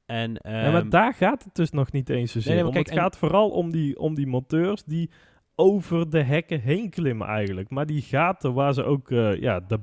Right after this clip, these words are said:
Speaker 2: de borden, zeg maar, doorheen
Speaker 1: Ja.
Speaker 2: hangen. En daar mag je gewoon nog best wel prima,
Speaker 1: Ja.
Speaker 2: eh, er doorheen hangen.
Speaker 1: Kijk,
Speaker 2: Dus
Speaker 1: en
Speaker 2: dat,
Speaker 1: dat
Speaker 2: dat
Speaker 1: is het
Speaker 2: rijmt
Speaker 1: rare,
Speaker 2: ook weer
Speaker 1: zeg maar.
Speaker 2: totaal niet. Ja.
Speaker 1: Dus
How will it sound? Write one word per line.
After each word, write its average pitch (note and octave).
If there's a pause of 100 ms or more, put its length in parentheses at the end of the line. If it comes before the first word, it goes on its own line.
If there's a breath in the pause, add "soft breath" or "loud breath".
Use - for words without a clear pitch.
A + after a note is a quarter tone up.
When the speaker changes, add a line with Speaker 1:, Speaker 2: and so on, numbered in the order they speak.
(100)
Speaker 2:
de A#2+
borden, C3+
zeg A#2+
maar, A#2
doorheen A2+
Speaker 1:
Ja. G2+
Speaker 2:
hangen. G2+ (340 soft breath)
En A#2+
daar F#3
mag G3+
je A#2
gewoon A2
nog G#2+
best C3
wel C3
prima, C3
Speaker 1:
Ja. G#2 (320 soft breath)
Speaker 2:
eh, C3+
er D#3
doorheen G3+
hangen. A#2
Speaker 1:
Kijk, G2
Speaker 2:
Dus E3
Speaker 1:
en -
Speaker 2:
dat, A3+
Speaker 1:
dat D3
Speaker 2:
dat -
Speaker 1:
is F3+
het G3
Speaker 2:
rijmt F#3+
Speaker 1:
rare, D#3
Speaker 2:
ook B3
weer C4
Speaker 1:
zeg -
maar. F3+
Speaker 2:
totaal A#2
niet. G2+
Ja. F#3+
Speaker 1:
Dus F#3